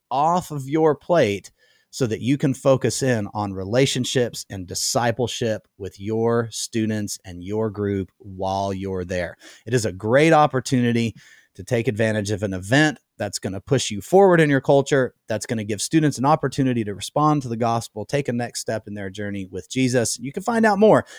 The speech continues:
at student life dot com or fuge dot com.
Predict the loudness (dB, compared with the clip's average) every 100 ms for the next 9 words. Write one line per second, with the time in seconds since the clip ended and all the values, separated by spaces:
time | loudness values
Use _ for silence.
0 | -20 -12 -6 0 2 4 2 2 -2 0
1 | 0 0 -2 4 6 8 6 2 _ _
2 | _ _ -4 -2 0 2 0 0 0 0
3 | -4